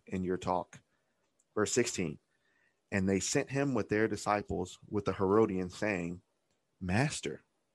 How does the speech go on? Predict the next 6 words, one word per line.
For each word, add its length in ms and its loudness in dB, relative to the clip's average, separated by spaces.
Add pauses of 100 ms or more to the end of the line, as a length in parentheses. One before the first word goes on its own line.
(300)
I 80 2
can 140 -2
see 340 -2 (640)
this, 240 2
it's 260 0
just, 300 -2